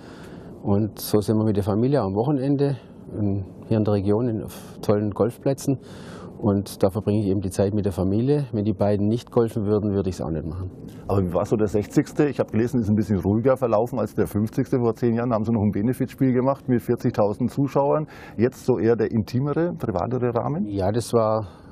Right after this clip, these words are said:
Speaker 1: würde ich sagen, das Kontrastprogramm. Vor zehn Jahren waren's, wie Sie gerade gesagt haben, vierzigtausend im Stadion und danach nebendran in der Arena im Karl-Benz-Center, ich glaub, zwölfhundert Leute. Und diesmal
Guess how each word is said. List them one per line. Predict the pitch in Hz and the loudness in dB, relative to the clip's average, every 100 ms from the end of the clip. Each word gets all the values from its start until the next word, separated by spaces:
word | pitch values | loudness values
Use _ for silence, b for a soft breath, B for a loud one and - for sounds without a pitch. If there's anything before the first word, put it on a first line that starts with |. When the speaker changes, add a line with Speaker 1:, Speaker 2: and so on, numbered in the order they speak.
| - | -6
Speaker 1:
würde | 104 101 | -4 -2
ich | 104 | -2
sagen, | 110 104 | -2 -2
das | - | 0
Kontrastprogramm. | 104 98 107 - - 131 135 151 B B B B B - | 0 0 -2 -2 -2 0 0 -2 B B B B B -4
Vor | - 101 | -2 2
zehn | 110 104 | 2 2
Jahren | 101 98 117 123 104 B B | 0 2 0 0 -4 B B
waren's, | 107 101 107 - - | -4 0 0 -2 0
wie | 107 | 2
Sie | 104 104 | 2 0
gerade | - 107 | 0 -2
gesagt | - 110 - | 2 -2 0
haben, | 110 | -2
vierzigtausend | - 107 - 107 107 104 | 0 -2 -2 0 0 0
im | 101 | 0
Stadion | - 101 117 127 | 2 2 2 0
und | 104 | -2
danach | 101 104 - | 0 -2 -2
nebendran | 104 110 107 104 120 B B B B - | 0 0 0 0 0 B B B B -4
in | 104 | 0
der | 104 | 2
Arena | 82 98 113 120 117 120 B B - | 2 2 2 2 0 -2 B B -4
im | 104 104 | -2 0
Karl-Benz-Center, | 110 101 110 113 - 110 107 101 | 0 2 0 0 0 2 0 -2
ich | - | -4
glaub, | 95 - | -4 -2
zwölfhundert | 101 101 104 95 | -2 0 0 0
Leute. | 95 104 123 139 B B B B B - | 2 2 2 -2 B B B B B -4
Und | 110 | 0
diesmal | 104 120 | 2 2